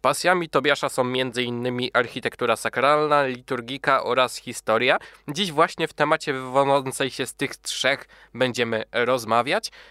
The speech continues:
Posłuchajcie o tym, jak zmieniały się ołtarze na przestrzeni wieków. Tobiasz podzieli się z nami swoją wiedzą. Zacznijmy od początku,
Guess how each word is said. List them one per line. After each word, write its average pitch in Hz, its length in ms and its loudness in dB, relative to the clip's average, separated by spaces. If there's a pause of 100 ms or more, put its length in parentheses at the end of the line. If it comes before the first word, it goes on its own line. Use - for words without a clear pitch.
(200)
Posłuchajcie 165 680 -2
o 123 120 -2
tym, 117 240 -6
jak 143 240 2
zmieniały 120 480 0
się - 160 0
ołtarze 113 420 0
na 123 140 2
przestrzeni 117 600 -6
wieków. 113 360 -2 (420)
Tobiasz 156 340 0
podzieli 131 460 -2
się 120 280 0
z 107 100 -12
nami 123 220 0
swoją 117 360 0
wiedzą. 104 360 -2 (200)
Zacznijmy 175 720 0
od 156 140 0 (100)
początku, 131 720 0